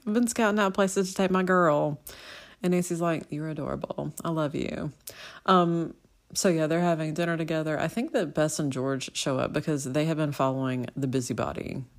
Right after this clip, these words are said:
Like, Nancy assigned them to that task. That's what they've been doing. So they're like, "Girl, she shops until she drops." They decided, though, that Bess was going to approach her and be like, "Hey, like, I, I really love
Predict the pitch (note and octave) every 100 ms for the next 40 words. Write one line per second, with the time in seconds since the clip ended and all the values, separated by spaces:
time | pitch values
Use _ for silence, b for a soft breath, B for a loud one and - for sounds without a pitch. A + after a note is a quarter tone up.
0 | - B2+ C#3 C#3+ C#3+ - C#3+ C3+ C#3+ B2+
1 | B2 B2 C3+ - - - - - - B2
2 | A#2+ - C3 C3 C3 B2+ C3 - C3 C3+
3 | C3 B2+ - B B B B B B _
4 | D3 D#3+ E3 D#3 D3 F#3+ F#3+ D#3+ C#3+ -
5 | D#3 D3 D3+ C#3+ C3 - E3 D3 - C3+
6 | F3 F3 - C#3+ C#3 C3 C3 B2+ B2+ B2+
7 | B2+ B2+ - C3+ B2+ C3 C3 A#2 - A#2+
8 | - - B2+ C3 - B2+ C3 D3 B2 -
9 | - A3 C4 B3 F#3 C#3+ C#3+ C#3+ C#3 D3+
10 | D3 D#3 D#3+ D#3 F3 F3 E3+ E3 E3+ E3
11 | E3+